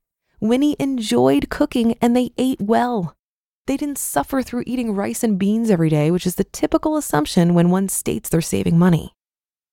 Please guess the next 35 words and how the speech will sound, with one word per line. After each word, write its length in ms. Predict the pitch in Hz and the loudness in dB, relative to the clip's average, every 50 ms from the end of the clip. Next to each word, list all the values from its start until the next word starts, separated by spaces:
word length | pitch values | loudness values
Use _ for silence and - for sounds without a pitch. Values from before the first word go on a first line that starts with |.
| _ _ _ - | _ _ _ 0
They 120 | - 220 220 | 2 4 4
made 200 | 226 226 214 190 | 6 4 2 2
very 580 | 185 180 196 214 214 214 220 220 214 214 214 - | 0 2 4 4 4 4 0 0 0 -2 -2 0
intentional 760 | 202 190 185 - - - - 196 208 - - 202 202 190 190 | 0 -2 -2 -2 -6 -2 0 0 0 0 0 2 2 2 2
decisions 680 | 185 190 180 - - 196 202 185 175 156 151 160 - - | 0 -2 -2 2 2 4 4 6 4 2 2 -2 -6 -4
to 120 | - 196 | -2 -2
live 280 | 185 180 185 202 214 208 | -2 0 2 2 4 4
in 120 | 208 190 | 4 4
walkable 460 | 175 170 185 196 202 - 196 196 196 | 6 6 4 4 2 2 2 2 4
neighborhoods 560 | 185 180 185 214 214 220 180 165 147 147 - - | 4 6 4 4 4 4 4 4 2 2 -2 -6
close 280 | - 175 185 185 - | -2 -2 -2 -2 0
to 100 | - 175 | 0 2
work. 380 | 160 170 185 202 - - - - _ _ _ _ _ _ _ _ _ _ _ _ _ _ _ - | 2 2 0 -2 -4 -8 -12 -18 _ _ _ _ _ _ _ _ _ _ _ _ _ _ _ -6
The 80 | - 240 | -6 -4
tough 300 | - - - 339 381 - | -4 0 0 0 0 0
thing 280 | - - 247 262 269 | 0 0 0 2 0
about 240 | - - 202 202 - | 0 0 0 0 0
sharing 440 | - - - 208 196 208 220 220 196 | -2 -2 0 2 2 2 2 2 0
one's 240 | 185 185 185 185 - | 0 0 0 -2 -4
story 380 | - - - 160 160 165 175 | -4 0 0 2 4 4 2
publicly 640 | 170 - - 160 160 165 170 - 202 208 208 208 220 - _ _ _ _ _ - | 2 0 -2 0 2 0 0 0 0 0 0 0 -2 -6 _ _ _ _ _ -8
is 80 | - 208 | 0 0
that 160 | 233 226 - | 0 0 2
often 360 | - 214 233 240 - - 277 | -2 -4 -4 -2 -4 -2 0
the 80 | 262 240 | 0 0
details 600 | 190 185 - 220 247 - - - 170 170 170 - | 0 -2 -4 -4 -4 -4 -2 0 0 0 2 2
will 120 | 180 180 | 0 0
be 120 | 170 180 180 | 0 -2 0
presented 480 | - 196 175 - 202 208 208 233 233 - - | 0 0 2 2 0 0 0 -2 -2 -2 0
out 160 | 165 180 185 | 0 2 2
of 120 | 185 - | 0 0
context 800 | - - - - 170 180 180 - - - - - - - - - - | -2 -6 0 2 2 2 2 -2 -4 -8 -8 -8 -14 -14 -12 -6 0
or 120 | - 208 | 2 4
not 320 | 196 196 196 214 240 - - | 4 4 4 2 2 0 -2
comprehensively. 1000 | - - - 190 - 190 175 156 156 165 165 - - 156 175 - - 190 190 | -6 -2 -2 -2 0 0 0 2 2 0 0 0 -2 -4 -4 -4 -6 -6 -8